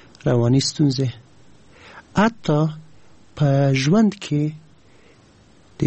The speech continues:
دې ښکلا له نظره هم ستونزې ما باندې راولي. څه راغله؟ اول موضوع دا ده چې دغه کیس استادي یا هغه مطالعه د هغو وګړي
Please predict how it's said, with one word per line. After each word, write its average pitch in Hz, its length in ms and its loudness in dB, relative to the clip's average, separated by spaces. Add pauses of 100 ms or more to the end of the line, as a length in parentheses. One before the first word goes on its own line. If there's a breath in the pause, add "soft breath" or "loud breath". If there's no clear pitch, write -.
دې 131 120 4 (180)
ښکلا 180 460 0
له 180 60 2
نظره 120 460 -2 (640)
هم 180 300 2 (260)
ستونزې 151 440 0
ما 131 120 0
باندې 120 240 0
راولي. - 300 -6 (180)
څه - 100 0
راغله؟ 135 240 -2 (1300 loud breath)
اول 240 220 4
موضوع 240 260 2
دا 247 140 0
ده 240 120 2
چې 226 160 -4
دغه 180 300 0 (280)
کیس - 280 -2
استادي 233 580 2 (200)
یا 165 300 0
هغه 147 180 0
مطالعه 135 500 0
د 165 80 0
هغو 123 240 2
وګړي 190 360 2